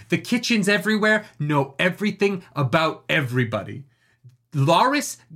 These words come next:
Laris shows up as a smoke monster to, like, influence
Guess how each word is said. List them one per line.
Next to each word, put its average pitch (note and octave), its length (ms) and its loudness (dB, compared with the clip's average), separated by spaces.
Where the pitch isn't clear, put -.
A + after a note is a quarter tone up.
Laris G#3 340 2
shows - 420 0
up E3 200 0
as C#3 100 0
a C#3 60 -2
smoke F3+ 420 -2
monster G#2+ 600 -10
to, F3+ 420 0
like, D#3+ 360 -2
influence E3+ 800 -2